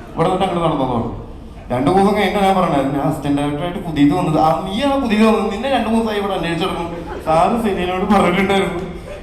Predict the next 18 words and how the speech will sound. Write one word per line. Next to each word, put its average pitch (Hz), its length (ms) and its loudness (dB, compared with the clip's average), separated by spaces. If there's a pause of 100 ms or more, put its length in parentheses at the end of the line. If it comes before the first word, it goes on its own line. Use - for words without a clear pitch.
ഇങ്ങനെ 185 260 -2
ഒരാൾ 196 280 2
വരുന്നുണ്ടെന്ന്. 156 540 0 (640)
ഓക്കെ, 143 220 2 (840)
അങ്ങനെ 139 280 0
അന്ന് 170 260 0
മുതൽ 185 320 -4
തുടങ്ങിയതാ. 151 460 2 (520)
അന്ന് 135 240 -4 (160)
ആദ്യമായിട്ട് 180 600 2
പെട്ടി 151 280 0
ചുമന്നത്, 160 420 2 (360)
കഥ 131 140 -6
കൊണ്ടുപോകുന്നത് 175 520 2
നമ്മളാന്നാ 165 380 2
പറയാ, 147 260 0
ഞാനോ 120 300 -2
ഷംജു. 113 260 -2